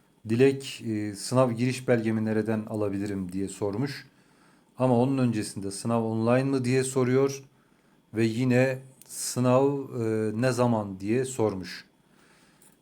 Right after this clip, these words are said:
Ceylan, e, "Sınav ücreti ne zaman?" demi-, "Ne kadar?" demiş.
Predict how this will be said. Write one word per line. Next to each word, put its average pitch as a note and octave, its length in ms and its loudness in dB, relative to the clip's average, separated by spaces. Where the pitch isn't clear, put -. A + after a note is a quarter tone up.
Ceylan, B2+ 600 2
e, A#2+ 320 0
"Sınav C#3+ 360 -2
ücreti C3+ 400 -2
ne D#3 100 0
zaman?" A#2+ 380 0
demi-, A2+ 360 -6
"Ne B2 120 0
kadar?" A2 340 2
demiş. C#3 400 -6